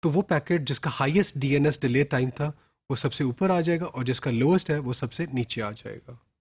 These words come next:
अगर आप देखें, जब आपने डीएनएस डेल्टा को सॉर्ट किया, तो आपके पास जो स्लोएस्ट डीएनएस रिस्पॉन्सेज हैं, वो सबसे ऊपर आ गए हैं। अगर आप देखें, ये कौन सा पैकेट है? ये पैकेट नंबर इलेवन है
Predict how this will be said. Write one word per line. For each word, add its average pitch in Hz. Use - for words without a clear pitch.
अगर 135
आप 127
देखें, 147
जब 135
आपने 131
डीएनएस 135
डेल्टा 135
को 139
सॉर्ट 170
किया, 151
तो -
आपके 143
पास 147
जो 147
स्लोएस्ट 180
डीएनएस 147
रिस्पॉन्सेज 131
हैं, 139
वो 180
सबसे 185
ऊपर 127
आ 113
गए 117
हैं। 113
अगर 139
आप 131
देखें, 139
ये 147
कौन 156
सा 190
पैकेट 180
है? 196
ये 143
पैकेट 139
नंबर 143
इलेवन 120
है 110